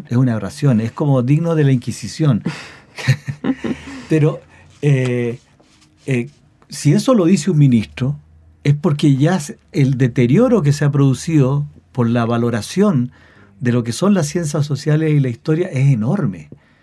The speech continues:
Entonces, eh, hay que hacer una tarea también enorme para empezar a, a recuperar. Y yo, yo lo noto, y tú lo debes notar también, los estudiantes que se reciben hoy en la universidad,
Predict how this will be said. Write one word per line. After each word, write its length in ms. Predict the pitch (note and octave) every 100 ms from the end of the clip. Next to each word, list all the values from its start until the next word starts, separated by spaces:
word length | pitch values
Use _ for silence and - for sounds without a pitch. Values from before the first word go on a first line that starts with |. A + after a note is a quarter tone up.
| _ _ -
Entonces, 460 | A2 E3 D#3+ D#3 D3 - - _ _ _ -
eh, 340 | C3+ C3 C3+ - _
hay 160 | D#3
que 140 | D#3 F3
hacer 220 | D3 F#3
una 180 | F#3 D3+
tarea 400 | C3+ D3+ G3+ G#3
también 460 | C3+ C3 C#3 D#3
enorme 640 | D3 C3+ D3+ D3 C#3+ E3+ G#3 _ _ _ _
para 360 | C3+ C#3+ E3 -
empezar 640 | A#2 C3+ - D#3 E3+ E3
a, 220 | - B2+ B2
a 40 |
recuperar. 800 | A#2+ A#2 B2 G#2+ G#2+ F3+ D#3+ G#2+ - - _ _ _ _ -
Y 120 | B2+
yo, 180 | D3+ A#3+
yo 160 | D3
lo 140 | F3+ E3
noto, 420 | E3 A#3 - C3
y 120 | B2
tú 300 | A#2 C#3+ C#3+
lo 140 | F#3 C3+
debes 200 | D3 C#3+
notar 320 | G#2+ F#3+ A3+
también, 440 | A3 A2 G#2 G#2 G2+ - - _ _ _ _
los 220 | - B2+ D#3
estudiantes 760 | D3 D3 C#3+ E3+ A3 G#3+ G#3 D3+
que 160 | E3+
se 180 | D3 D#3
reciben 520 | C#3 A#2 - G#3 F#3+
hoy 180 | D3+ F#3
en 100 | F3+
la 60 | C#3+
universidad, 880 | C3 A#2+ G#2 - A2+ A#2 C#3+ A#3